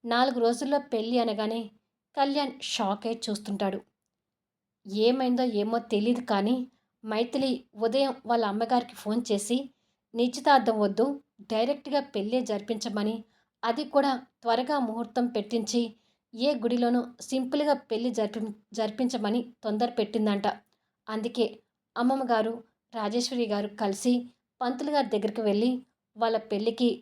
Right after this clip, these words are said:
మరో నాలుగు రోజుల్లో ముహూర్తం పెట్టించారు. "వాళ్ళ పెళ్ళి ఇక నువ్వు ఆపలేవు. అనవసరంగా టెన్షన్ పెట్టుకోకు కళ్యాణ్.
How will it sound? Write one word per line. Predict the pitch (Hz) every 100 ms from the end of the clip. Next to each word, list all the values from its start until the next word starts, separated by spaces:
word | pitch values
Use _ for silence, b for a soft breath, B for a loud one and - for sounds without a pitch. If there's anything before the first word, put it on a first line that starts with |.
| -
మరో | 214 233 240
నాలుగు | 226 208 208
రోజుల్లో | 202 208 247 247 247
ముహూర్తం | 220 214 254 254 254
పెట్టించారు. | 240 208 226 214 220 202 - _ _ _ _ _ -
"వాళ్ళ | 220 220
పెళ్ళి | 214 208 220 240 240 - 254
ఇక | 247
నువ్వు | 240 226
ఆపలేవు. | 214 202 226 226 208 - - _ _ 233
అనవసరంగా | 240 262 269 262 240 247
టెన్షన్ | 240 214 - 262 254
పెట్టుకోకు | 226 - 214
కళ్యాణ్. | - 208 214 208